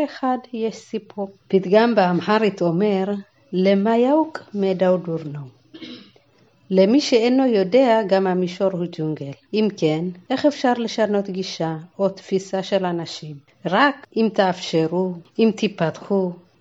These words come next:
אם תיתנו הזדמנות, אז אפשר לשנות תפיסה. בחור אחד כל יום מאחר ברבע שעה לעבודה. החברים כועסים, הבוס רותח. לאחר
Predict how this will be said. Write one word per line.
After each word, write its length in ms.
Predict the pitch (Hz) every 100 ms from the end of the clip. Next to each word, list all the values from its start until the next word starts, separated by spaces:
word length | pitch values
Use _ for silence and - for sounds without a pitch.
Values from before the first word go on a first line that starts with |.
| -
אם 160 | 247 240
תיתנו 320 | 226 185 208
הזדמנות, 840 | 202 160 156 156 156 202 202 190 - _ _
אז 480 | 208 262 262 - - 180
אפשר 420 | - - 208 202 214 - _
לשנות 500 | 175 175 175 156 175
תפיסה. 420 | 175 - 151 - 151 - _
בחור 340 | 214 196 349 294
אחד 260 | - 247 240
כל 180 | - 220
יום 280 | 226 220 214
מאחר 420 | 175 165 - 165 165 165
ברבע 380 | 165 180 180
שעה 320 | 175 - 175 170
לעבודה. 540 | 160 156 156 156 160 151
החברים 680 | 214 202 247 233 247 240 240
כועסים, 560 | - 190 180 - 226 208 247
הבוס 420 | 247 240 - -
רותח. 600 | 156 - 294 294 175 - _ _ _ _ _ _ _ _ _ _ _
לאחר 400 | 185 165 160 240